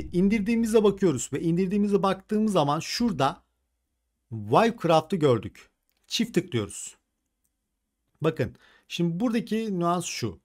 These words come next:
Wildcraft'ı yüklemeden önce burada ram'i seç diyor. Şimdi ben de o, on altı, on altı, otuz iki, altmış dört gigabayt ram'im var. Yani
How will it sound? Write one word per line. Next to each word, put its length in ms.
Wildcraft'ı 920
yüklemeden 640
önce 440
burada 480
ram'i 440
seç 400
diyor. 200
Şimdi 280
ben 240
de 220
o, 760
on 140
altı, 300
on 80
altı, 240
otuz 240
iki, 140
altmış 420
dört 200
gigabayt 420
ram'im 280
var. 320
Yani 280